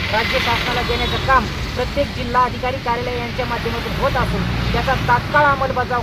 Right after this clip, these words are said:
करावा आणि आम्हाला शासन निर्णय स्वरूपात कागद हातात द्यावा आणि शिक्षकांना, विद्यार्थ्यांना ज्ञानार्पण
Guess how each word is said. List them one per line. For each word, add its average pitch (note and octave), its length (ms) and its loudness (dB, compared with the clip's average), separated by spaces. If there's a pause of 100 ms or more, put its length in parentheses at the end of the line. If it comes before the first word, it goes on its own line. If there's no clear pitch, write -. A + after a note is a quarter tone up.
करावा A3+ 260 2 (300)
आणि A#3 140 -4
आम्हाला A#3 340 -2 (100)
शासन A3 280 -6
निर्णय A3+ 240 -6
स्वरूपात C4+ 360 0 (460)
कागद B3 340 4
हातात A#3+ 300 0
द्यावा A#3 240 4 (360)
आणि A#3 120 2
शिक्षकांना, C4 800 0 (380)
विद्यार्थ्यांना B3 840 0 (320)
ज्ञानार्पण C4+ 680 2